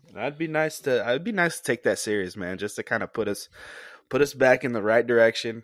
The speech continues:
You know what I'm saying? We're on a nice little four-game win streak. Just kinda start moving in a, in a, in a positive direction.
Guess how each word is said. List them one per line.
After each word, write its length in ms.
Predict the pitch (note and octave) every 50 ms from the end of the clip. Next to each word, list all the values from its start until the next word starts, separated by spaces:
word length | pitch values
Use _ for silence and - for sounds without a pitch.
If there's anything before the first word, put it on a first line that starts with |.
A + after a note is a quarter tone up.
| -
You 80 | - G#2+
know 60 | G#2
what 40 | A2
I'm 40 | G#2
saying? 220 | - A2+ G#2+ G#2+
We're 120 | G#2 G#2 G2
on 140 | G2+ G#2+
a 40 | G#2+
nice 320 | A2 A2+ A2+ A2+ - - B2
little 140 | A#2+ A#2
four-game 500 | A#2 - - A2+ A#2 B2+ C3 C#3 C#3 C3 B2
win 180 | A2+ A2+ A2+
streak. 280 | A2+ - - A#2+ A#2+ -
Just 200 | - - - -
kinda 300 | A#2 A2 G#2+ G#2 G2 - _ _ _ _ _ - - - - _ _ _
start 340 | - - - D3 D#3 D#3+ D#3
moving 300 | E3+ F3+ F#3 F#3 F#3+ F#3+
in 140 | F#3 F#3+ G3
a, 140 | F#3 E3+ - - - - _ _
in 140 | E3 E3+ F3
a, 200 | F3 F3 E3+ - _ - D3+
in 80 | E3+
a 40 | E3+
positive 500 | - - E3+ F3 F3+ F3 G3 F#3 G3 F#3
direction. 560 | F#3 F3 E3 D#3 D3+ D3+ - - E3 E3 D#3+